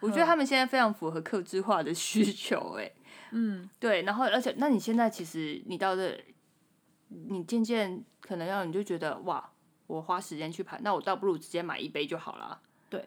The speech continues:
Speaker 1: 我为什么要花时间，浪费时间在那个排队上面？因为我还有更
Speaker 2: 更重要，
Speaker 1: 更重要的事情。
Speaker 2: 更有产值的事情要去做。
Speaker 1: 对，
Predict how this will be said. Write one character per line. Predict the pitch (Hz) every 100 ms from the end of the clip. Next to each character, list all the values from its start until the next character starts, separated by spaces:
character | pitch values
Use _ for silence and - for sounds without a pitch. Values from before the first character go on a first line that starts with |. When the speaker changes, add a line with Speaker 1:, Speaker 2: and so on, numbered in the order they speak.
| -
Speaker 1:
我 | 180
为 | 220
什 | 220
么 | 160
要 | 160
花 | 202
时 | 202 165
间， | 170 170
浪 | 196
费 | 180
时 | 175 151
间 | 156 165
在 | 170
那 | 156 151
个 | 101 - -
排 | 151 127
队 | 175
上 | 160 156
面？ | 151 143 -
因 | 262
为 |
我 | 254 180
还 | 208
有 | 175
更 | 170 214 165 - _ -
Speaker 2:
更 | 233
重 | 196 233 185
要， | 196 175
Speaker 1:
更 | 294 247
重 | 269
要 | 254 226
的 | 202
事 | 269
情。 |
Speaker 2:
更 | 208
有 | 190
产 | 175 233 196 180
值 | - 185
的 | 208
事 | 202 240
情 | - 165
要 | 160
去 | 165 156
做。 | - - -
Speaker 1:
对， | 294 233 151